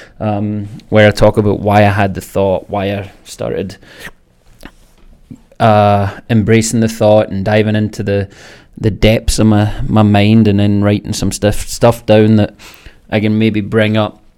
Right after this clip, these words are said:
So I'm at the gym this morning. Uh, it wasn't this morning, it was the other morning. Um, I was at the gym this morning, saw the same guy. Uh, he's at the gym a lot. He's, uh, a regular, I would say, early in the morning.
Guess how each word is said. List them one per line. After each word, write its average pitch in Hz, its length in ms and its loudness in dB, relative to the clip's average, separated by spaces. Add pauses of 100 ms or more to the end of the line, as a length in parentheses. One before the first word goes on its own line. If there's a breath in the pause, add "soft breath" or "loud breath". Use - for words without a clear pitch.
So - 140 -2
I'm 135 100 4
at 156 160 4
the 123 60 4
gym 117 260 6
this 120 160 2
morning. 101 360 2 (920 loud breath)
Uh, 120 360 -2
it 113 80 0
wasn't 104 260 2
this - 140 -8
morning, 95 240 -4
it 87 40 -6
was 90 120 -10
the 101 100 -4
other 98 140 -4
morning. 95 300 -8 (420 loud breath)
Um, 92 380 -4 (120)
I - 60 -2
was 107 200 0
at - 60 -4
the - 80 -8
gym 95 220 -2
this - 160 -6
morning, 95 240 0
saw 95 160 0
the 92 60 -2
same 92 240 -6
guy. 92 300 -4 (460 loud breath)
Uh, 110 640 2 (120)
he's 170 120 2
at 196 60 0
the - 80 -4
gym 117 180 4
a 107 60 2
lot. 104 320 2 (400 loud breath)
He's, 107 400 -8
uh, 95 400 -2 (880 soft breath)
a 104 80 0
regular, 101 460 -2
I 104 60 0
would 101 180 -4
say, 104 280 -4
early 98 220 -2
in 98 100 -4
the 98 60 -6
morning. 95 380 -4